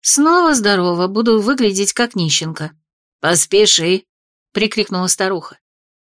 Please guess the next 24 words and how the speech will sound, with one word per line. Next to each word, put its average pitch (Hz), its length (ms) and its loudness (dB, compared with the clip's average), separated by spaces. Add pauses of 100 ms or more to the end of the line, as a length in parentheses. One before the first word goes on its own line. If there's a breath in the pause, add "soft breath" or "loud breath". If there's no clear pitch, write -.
(100)
«Или 190 280 2
хочешь, 156 420 -4
чтобы 165 360 -2
первый 160 480 -2
же 160 180 -4
встречный 175 600 -2
по 175 140 -4
голове 185 420 2
треснул 170 540 -2
и 165 40 2
богатство 160 580 -2
твоё 151 360 -2
умыкнул?» 151 540 -6 (1160)
«Нет, 233 420 4
не 196 100 -2
хочу». 190 440 -6 (760)
Пришлось 202 500 2
последовать 208 600 0
совету 190 400 0
бабки. 156 400 -8 (540)
Надеюсь, 196 600 0
она 190 200 -2
не 202 140 -4
врёт. 156 380 -8